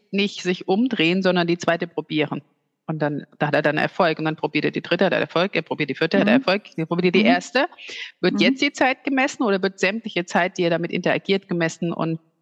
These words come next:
Speaker 1: müsste er jetzt, auch wenn er daran jetzt zehn Sekunden rumgefummelt hat, womöglich schon die Erwartung, Haltung, sich rumzudrehen? Also da gibt's ja einfach noch andere Dinge zu tun.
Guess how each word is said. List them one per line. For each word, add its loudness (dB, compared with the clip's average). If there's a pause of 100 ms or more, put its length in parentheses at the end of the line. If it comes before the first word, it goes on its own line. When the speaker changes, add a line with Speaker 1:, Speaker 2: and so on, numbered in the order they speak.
(300)
Speaker 1:
müsste 2
er 4
jetzt, 0
auch 0
wenn 2
er 2
daran 0
jetzt -4
zehn 0
Sekunden -4
rumgefummelt -2
hat, -2
womöglich -2
schon -2 (840)
die 2
Erwartung, -2
Haltung, 0
sich -8
rumzudrehen? 0
Also 2
da 2
gibt's -6
ja 4
einfach 0
noch -2
andere 0
Dinge 0
zu -6
tun. -2